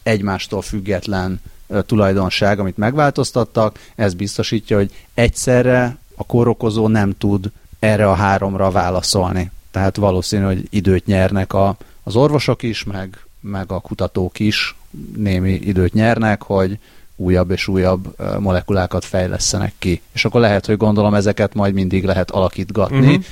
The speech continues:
Speaker 1: és akkor így tudnak lépést tartani azzal, hogyha rezisztensé kezdenek válni majd a baktériumok ez ellen is.
Speaker 2: Igen, ez egy, ö, méltatlanul elhanyagolt hír egyébként, mert ez irgalmatlanul fontos, mert tényleg nagyon durván kimaxoltuk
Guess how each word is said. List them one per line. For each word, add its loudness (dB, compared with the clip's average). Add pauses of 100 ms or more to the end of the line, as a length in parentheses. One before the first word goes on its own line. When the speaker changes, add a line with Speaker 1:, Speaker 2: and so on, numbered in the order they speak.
Speaker 1:
és -4
akkor 0
így 0
tudnak -4
lépést -6
tartani -2 (180)
azzal, 0
hogyha 0
rezisztensé 0
kezdenek -2
válni 0
majd 0
a 2
baktériumok 0
ez 0
ellen 0
is. -6 (300)
Speaker 2:
Igen, -2
ez 0
egy, -2
ö, 2 (240)
méltatlanul -2
elhanyagolt 2 (200)
hír -4
egyébként, 0
mert 0
ez 0
irgalmatlanul -2
fontos, -6
mert -8
tényleg -4
nagyon 0 (140)
durván -2 (220)
kimaxoltuk -2